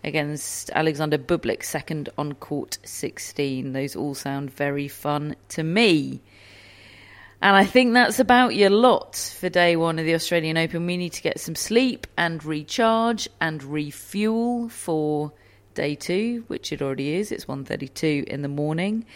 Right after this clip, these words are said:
Uh, Cordelia is our lovely, lovely Australian Open mascot. Uh, I'm gonna be posting, uh, our predictions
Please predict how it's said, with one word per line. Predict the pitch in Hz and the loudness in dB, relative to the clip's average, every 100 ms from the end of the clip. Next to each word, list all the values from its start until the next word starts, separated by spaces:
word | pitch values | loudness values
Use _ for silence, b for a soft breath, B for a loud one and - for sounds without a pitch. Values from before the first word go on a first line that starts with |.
| B B - | B B -6
Uh, | 165 156 151 - - - | -2 0 -2 -4 -20 -2
Cordelia | 202 180 214 220 202 214 294 - - | 0 2 2 4 6 4 2 -6 -12
is | 175 170 | -6 2
our | 170 | 2
lovely, | 165 170 185 185 - 170 | 2 2 2 0 -2 0
lovely | 156 156 151 147 139 - | 0 0 -4 -2 -4 -8
Australian | 147 - - 156 143 139 139 135 - | -8 -8 -6 -4 -4 -2 -4 -6 -4
Open | 143 - 139 135 - | -4 -4 -8 -8 -8
mascot. | 151 147 151 - - 165 196 - - B B B B - | -8 -6 -6 -8 -6 -4 -4 -6 -16 B B B B -4
Uh, | 156 147 | -2 -2
I'm | - 156 | -2 -4
gonna | 151 | -4
be | 151 151 | -4 -6
posting, | - - 165 - - 160 139 143 135 139 - - - | -4 -2 -2 -6 -2 -2 -2 -4 -6 -10 -12 -16 -6
uh, | 143 143 135 - _ | -2 -2 -2 -6 _
our | 139 139 139 143 135 135 131 143 B B B B _ _ _ _ _ _ _ _ _ - | -4 -2 0 0 -2 -4 -6 -10 B B B B _ _ _ _ _ _ _ _ _ -2
predictions | 156 - - 151 147 139 | 0 0 -4 -6 -6 -10